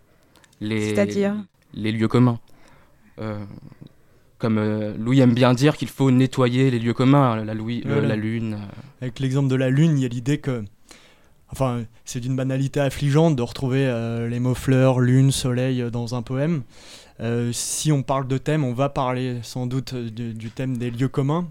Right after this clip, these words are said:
Speaker 3: parce que il y a un enjeu sur le lieu commun, c'est-à-dire c'est, euh, quelque chose qui importe au plus haut point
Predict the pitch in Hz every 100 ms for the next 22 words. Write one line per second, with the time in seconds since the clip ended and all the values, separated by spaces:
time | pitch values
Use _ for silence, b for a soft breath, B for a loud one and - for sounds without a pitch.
0 | - - 127 - 139 143 - - - _
1 | _ - - 135 143 139 139 143 131 147
2 | 139 147 117 120 123 123 127 123 117 123
3 | 127 135 151 - 123 113 b b b b
4 | b b b - 117 113 113 113 110 110
5 | 107 107 104 101 82 - - _ _ -
6 | 151 - 160 - 139 135 165 - - 135
7 | - 180 151 - 160 156